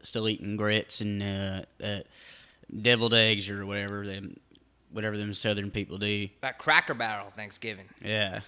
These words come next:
Speaker 2: Do you have anything, uh, that you're specifically thankful for on this Thanksgiving?
Speaker 1: <sighs> That's a good question, actually. Obviously, like, W W E,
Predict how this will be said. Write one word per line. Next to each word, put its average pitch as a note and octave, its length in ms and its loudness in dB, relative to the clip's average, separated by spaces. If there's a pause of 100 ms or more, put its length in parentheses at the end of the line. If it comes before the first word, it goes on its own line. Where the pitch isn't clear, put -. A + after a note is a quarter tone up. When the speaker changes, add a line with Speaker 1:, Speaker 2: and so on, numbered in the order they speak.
(140)
Speaker 2:
Do C3 80 -2
you D3 60 6
have D3 100 4
anything, C3+ 500 0
uh, A2 300 -2
that A2+ 140 -4
you're A2 80 -8
specifically A2+ 560 -8
thankful G#2+ 340 -8
for A#2 260 -4
on A2 140 -6
this A2+ 340 -10
Thanksgiving? A#2+ 680 -8 (1500)
Speaker 1:
<sighs> - 0 - (720)
That's - 120 -10
a - 20 -6
good G2+ 140 -10
question, F2 360 -6
actually. G#2+ 460 -6 (640)
Obviously, C3 400 10
like, A2 240 4
W G#2+ 180 -6
W G#2+ 380 6
E, G#2 280 4